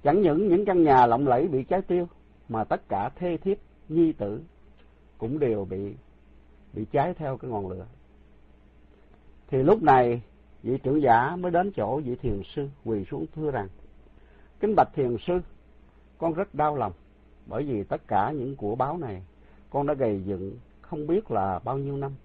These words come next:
bằng tất cả những cái giọt mồ hôi và nước mắt của con. Cũng như là tình thương của con cho vợ con, cho con con rất là mặn nồng. Ngày hôm nay tất cả đã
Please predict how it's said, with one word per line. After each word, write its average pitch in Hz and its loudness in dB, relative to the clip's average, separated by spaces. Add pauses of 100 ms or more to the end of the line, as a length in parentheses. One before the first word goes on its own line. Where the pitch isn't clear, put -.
(220)
bằng 90 -4
tất - -10
cả 110 -6 (560)
những 110 -8
cái 165 -4
giọt 104 -4
mồ 98 -8
hôi 131 -8 (260)
và 87 -10
nước 110 -10
mắt 156 -8
của 110 -8
con. 117 -10 (1400)
Cũng 143 0
như 196 10
là 175 8
tình 123 0
thương 175 2
của - -6
con 175 0
cho 170 -4
vợ 101 -2
con, 151 -10 (320)
cho 143 -6
con 147 -2
con 143 -10 (140)
rất 151 -8
là 104 -2
mặn 92 -8
nồng. 92 -10 (840)
Ngày 117 4
hôm 160 0
nay 160 0
tất - -6
cả 98 0
đã 139 -8